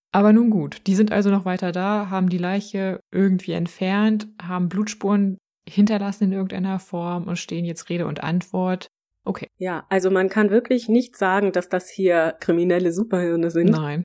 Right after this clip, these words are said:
Speaker 2: Das werden wir auch im weiteren Verlauf sehen. Vielleicht sind sie auch einfach übermütig geworden mit der Zeit. Burke sagt jedenfalls weiter, dass Maggie Doherty um sieben Uhr am Morgen des ersten aufgebrochen sei.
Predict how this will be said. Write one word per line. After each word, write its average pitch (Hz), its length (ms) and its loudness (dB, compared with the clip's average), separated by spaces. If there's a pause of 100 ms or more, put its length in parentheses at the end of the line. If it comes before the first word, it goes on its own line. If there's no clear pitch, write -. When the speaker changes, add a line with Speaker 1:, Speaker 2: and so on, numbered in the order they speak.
(140)
Speaker 2:
Das 196 220 4
werden 202 200 8
wir 180 120 6
auch - 80 0
im 185 120 4
weiteren 185 340 4
Verlauf 190 360 4
sehen. 180 300 0
Vielleicht 214 360 2
sind 226 160 4
sie 202 100 6
auch 190 80 0
einfach 208 240 2
übermütig 165 680 0
geworden 156 680 -6
mit 170 220 -2
der - 160 -2
Zeit. - 360 -4 (480)
Burke 262 260 4
sagt 226 200 2
jedenfalls 185 460 0
weiter, 196 440 4
dass 175 360 2
Maggie 185 400 2
Doherty 220 680 4
um 202 200 6
sieben 226 480 2
Uhr 220 440 4
am 196 140 4
Morgen 214 400 4
des 180 160 -4
ersten 185 540 0
aufgebrochen - 720 -2
sei. 156 340 -6